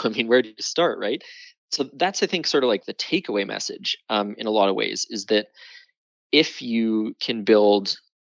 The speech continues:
you know, a meaningful and purposeful and happy life on your own, you're going to be a much more attractive partner and a better partner down the road too. So, you know, that's sort of the subtext to this whole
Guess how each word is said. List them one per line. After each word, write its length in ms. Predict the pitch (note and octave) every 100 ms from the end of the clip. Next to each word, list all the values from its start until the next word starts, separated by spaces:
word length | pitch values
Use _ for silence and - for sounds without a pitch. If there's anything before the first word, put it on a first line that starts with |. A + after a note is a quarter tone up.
| _
you 80 |
know, 160 | A2+ G2
a 40 |
meaningful 760 | G2+ G#2+ A2+ G#2+ - A#2 A2 -
and 140 | - A2
purposeful 640 | - A2+ A2 - A#2+ -
and 140 | G#2+ G#2+
happy 400 | - A2+ A2+ A2
life 480 | G2+ G2 G2 - - _ _ _
on 120 | G2+
your 160 | G2 D3+
own, 320 | A3 A2+ C#3
you're 140 | C#3+ C#3
going 160 | D#3
to 60 | C#3
be 100 | C3+
a 40 |
much 520 | B2 B2+ - - - - _ _ _ _ B2+
more 160 | A#2 A2
attractive 640 | - - A2 A2 - -
partner 520 | - D#3 F#3+ - - -
and 140 | -
a 20 |
better 220 | G#2+ D#3+ E3+
partner 320 | - - - _ - - - - -
down 180 | A2
the 60 | G#2
road 300 | G2+ G2 F#2
too. 320 | - E3+ D#3
So, 320 | - C3+ B2+ C3+
you 120 | D3
know, 80 | C#3
that's 200 | D#3 -
sort 120 | D3+
of 40 |
the 60 | A2+
subtext 540 | - D3 - E2 - -
to 80 |
this 140 | - -
whole 200 | -